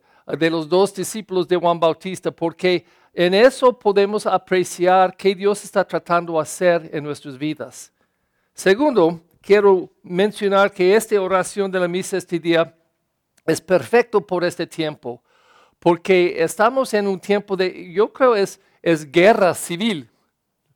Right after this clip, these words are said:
the civil war, eh, eh, eh, es la lengua de eso. Yo leí un, un libro de, de Lincoln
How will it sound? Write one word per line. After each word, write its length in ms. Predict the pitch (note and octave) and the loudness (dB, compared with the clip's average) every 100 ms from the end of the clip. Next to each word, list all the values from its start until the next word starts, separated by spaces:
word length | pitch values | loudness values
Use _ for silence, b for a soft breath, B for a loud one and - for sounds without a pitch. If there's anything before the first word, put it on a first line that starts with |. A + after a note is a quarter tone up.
| _ | _
the 80 | - | -8
civil 320 | - B3 A3 | -4 -4 -4
war, 480 | G#3 G3+ A3+ G3+ C#3 _ _ _ _ | 2 6 6 6 2 _ _ _ _
eh, 100 | E3 | 4
eh, 280 | F#3 F#3+ F3+ | 4 4 0
eh, 200 | F#3+ G3 | 0 0
es 160 | F#3+ F#3 | 0 2
la 100 | F#3 | 6
lengua 460 | F#3 G3 C4 A3+ F#3+ | 6 6 4 2 0
de 240 | E3 D#3+ | 0 0
eso. 480 | G3+ - C#3 B2 - _ _ _ _ _ | -2 -4 -12 -14 -16 _ _ _ _ _
Yo 220 | E3 F3+ | 0 2
leí 420 | F#3+ F#3+ A3 A#3 | 2 0 -2 -4
un, 120 | G#3 G3 | -2 -2
un 280 | G3 F#3+ | -4 -6
libro 460 | F#3 G#3+ A3+ F#3 F3+ | -6 -8 -6 -2 -2
de, 340 | E3 E3 D#3+ | 0 -2 -2
de 220 | D3+ D3 D3 | -2 -4 -2
Lincoln 640 | D#3 A#3+ - F#3+ F3+ | -4 -6 -2 -2 -2